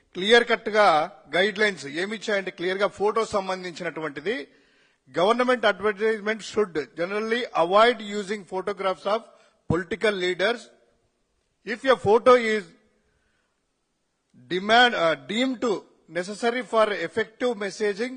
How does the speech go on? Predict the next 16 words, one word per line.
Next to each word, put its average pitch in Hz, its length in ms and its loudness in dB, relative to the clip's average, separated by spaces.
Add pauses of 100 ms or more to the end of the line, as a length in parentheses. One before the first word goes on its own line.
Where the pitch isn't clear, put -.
(360)
it 185 180 -10
should 208 340 -6
be, 254 160 2 (1160)
it 156 160 -10
should 208 340 -2
be 247 140 2 (540)
limited 208 540 0
to 233 80 -4
the 202 160 -6
president, 226 720 -4 (1300)
prime 196 280 4
minister, 240 460 2 (1000)
governor 220 580 0 (640)
or 214 220 0 (520)
chief 190 280 -12
minister. 151 440 -12